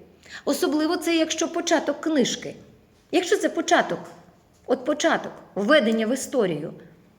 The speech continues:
І людина взагалі не знає, хто, що, навіщо, де, як і з ким. Тому тут треба, ну, темпоритм, щоб цей був, ну, притомніший. Окрім того, треба пам'ятати про функцію прискорення.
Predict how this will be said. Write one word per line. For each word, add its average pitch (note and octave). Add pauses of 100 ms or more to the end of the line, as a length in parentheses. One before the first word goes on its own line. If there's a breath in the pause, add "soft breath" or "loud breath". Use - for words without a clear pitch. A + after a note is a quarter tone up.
І A#3+
людина C#4+
взагалі D#4+
не F#4
знає, A#3+
хто, D#4
що, D4
навіщо, A#3+
де, B3+
як B3+ (240 loud breath)
і B3
з -
ким. D4+ (640 loud breath)
Тому A#3
тут F4
треба, D#4
ну, C4
темпоритм, C4
щоб -
цей B3
був, B3
ну, C4
притомніший. C#4+
Окрім D4+
того, D#4+
треба D4
пам'ятати B3+ (300 loud breath)
про C4+
функцію B3 (260 loud breath)
прискорення. G#4+